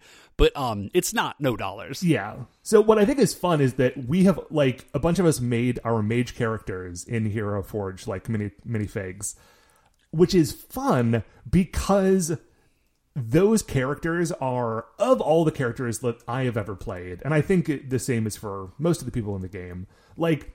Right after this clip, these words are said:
Speaker 2: those are the most sort of, like, self-insert characters, like, the ones that are most based on us personally.
Speaker 1: You know, weirdly, I don't,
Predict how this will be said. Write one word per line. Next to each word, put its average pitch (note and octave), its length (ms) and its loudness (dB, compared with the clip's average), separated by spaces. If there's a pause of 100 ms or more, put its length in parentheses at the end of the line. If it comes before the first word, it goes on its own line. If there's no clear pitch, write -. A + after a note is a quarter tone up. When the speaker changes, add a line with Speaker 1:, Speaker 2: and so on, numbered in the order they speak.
Speaker 2:
those D4+ 260 4
are B3+ 40 6
the G#3 100 4
most D#3 320 6
sort D#3 120 2
of, B2 60 -6
like, B2+ 140 0
self-insert B2+ 960 -2
characters, B2 540 -6
like, B2+ 120 -2
the C#3+ 60 2
ones C3+ 160 2
that C3+ 100 2
are B2 60 4
most A2+ 300 2
based A2 280 -6
on G2+ 140 -6
us G#2 160 -8
personally. C3 680 -6 (560)
Speaker 1:
You G#3 200 0
know, C#4 200 0
weirdly, A#3+ 760 -2
I B3 160 -4
don't, E4 280 0